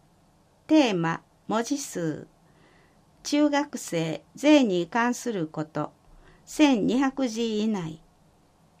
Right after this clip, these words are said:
高校生、税の意義と役割について考えたこと、八百字から千二百字。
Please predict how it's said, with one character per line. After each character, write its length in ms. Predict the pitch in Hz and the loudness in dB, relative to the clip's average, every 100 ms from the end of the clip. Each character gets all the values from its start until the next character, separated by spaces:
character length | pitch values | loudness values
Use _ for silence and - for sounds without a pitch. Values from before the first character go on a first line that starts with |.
| _ | _
高 260 | - 285 285 | 0 2 2
校 280 | 294 277 233 | 2 2 2
生、 480 | - 170 160 160 - - - _ - | -2 -8 -8 -10 -16 -20 -20 _ -12
税 320 | 240 302 277 | 4 6 6
の 220 | 196 170 | 4 0
意 140 | - 262 | 0 -2
義 140 | 254 196 | -2 -4
と 200 | - 165 | -2 0
役 300 | 180 220 285 | 0 -2 2
割 320 | 302 262 214 | 2 2 0
に 180 | 160 160 | 0 -2
つ 160 | - 240 | -4 -4
い 120 | 180 | -4
て 220 | - 143 | -6 -6
考 380 | 160 220 240 247 | -6 -6 -2 0
え 120 | 233 190 | 0 -2
た 220 | 147 143 | -6 -6
こ 160 | - | -8
と、 280 | 156 143 - _ _ _ _ _ _ _ _ _ | -8 -8 -10 _ _ _ _ _ _ _ _ _
八 240 | - 247 - | -2 -2 0
百 260 | 285 285 269 | -2 -2 -4
字 180 | 226 165 | -6 -6
か 180 | 151 | -4
ら 180 | 151 - | -2 -4
千 360 | - 277 254 185 | -2 2 2 2
二 120 | 185 | -2
百 340 | 220 208 - | -4 -8 -12
字。 220 | 175 - | -14 -16